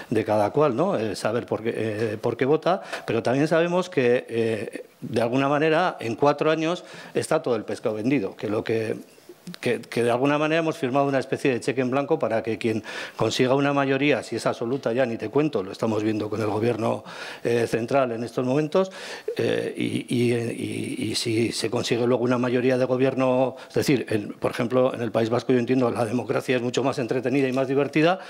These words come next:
porque hay mucha fragmentación política y siempre tiene que haber por lo menos pactos, pero cuando ya ves un pacto estable también dices, "Bueno, pues ya esto va, va a volver a ser, eh, aburrido desde el punto de vista de la ciudadanía". Es decir, en ese sentido, los mecanismos de, de participación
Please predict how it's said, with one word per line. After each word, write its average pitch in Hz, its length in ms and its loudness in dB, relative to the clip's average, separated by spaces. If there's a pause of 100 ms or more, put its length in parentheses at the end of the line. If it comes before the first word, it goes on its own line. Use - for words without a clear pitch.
(140)
porque 120 220 2
hay 147 40 8
mucha 120 220 2
fragmentación 110 580 0
política 123 380 0
y 113 60 -2
siempre 127 260 -2
tiene 110 240 -4
que - 80 -2
haber 113 260 -2 (380)
por 117 140 2
lo 123 80 6
menos 160 240 2
pactos, 135 340 0
pero 120 160 2
cuando 123 220 4
ya 147 100 6
ves 160 180 0
un 160 120 0
pacto 156 240 0
estable 165 340 2
también 143 220 2
dices, 123 240 2
"Bueno, 117 200 0
pues 110 160 -4
ya 135 100 4
esto 139 200 0
va, 135 120 4
va 127 180 2
a - 20 6
volver 113 240 2
a 107 60 0
ser, 113 180 -2
eh, 110 180 0 (280)
aburrido 151 600 4
desde 117 200 0
el 113 80 0
punto 135 280 2
de 113 60 4
vista 120 240 0
de 113 100 2
la 95 140 -2
ciudadanía". 107 480 -4
Es 113 60 -2
decir, 104 240 -2 (280)
en 123 140 2
ese 156 220 0
sentido, 180 540 2 (180)
los 107 160 0
mecanismos 120 580 2
de, 151 640 4
de 131 140 4
participación 123 680 0